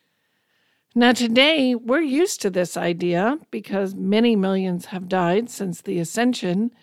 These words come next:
But when Paul was writing this letter, Christianity was a fairly young faith. To them, the idea was new. Today, we're used to the idea that Jesus will return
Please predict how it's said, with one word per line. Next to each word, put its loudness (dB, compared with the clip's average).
But 2
when 2
Paul 0
was -4
writing 0
this -4
letter, 0
Christianity -4
was -2
a 2
fairly 0
young 0
faith. -6
To -2
them, 2
the 0
idea 2
was 2
new. 2
Today, 2
we're 0
used -2
to -10
the 0
idea 0
that -2
Jesus -2
will 0
return 0